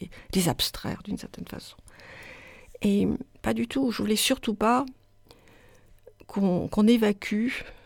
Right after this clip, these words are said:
euh, ce qui est le, ce qui est ce trésor-là. Chez les acteurs, c'est ça que moi je cherche.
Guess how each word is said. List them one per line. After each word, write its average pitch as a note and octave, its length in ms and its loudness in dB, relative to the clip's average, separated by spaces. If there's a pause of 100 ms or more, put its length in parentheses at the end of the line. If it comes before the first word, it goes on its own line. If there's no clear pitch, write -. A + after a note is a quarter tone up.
(280)
euh, F#3+ 140 -2
ce - 120 -4
qui - 140 0
est G3 60 2
le, F#3 260 0
ce - 100 -4
qui - 100 0
est A3 40 4
ce G#3+ 120 4
trésor-là. G3 680 2 (520)
Chez - 140 4
les C#4 120 6
acteurs, G3 340 4
c'est E3+ 100 0
ça A#3+ 260 2
que F#3+ 120 -2
moi F3+ 100 4
je E3+ 80 0
cherche. - 480 -4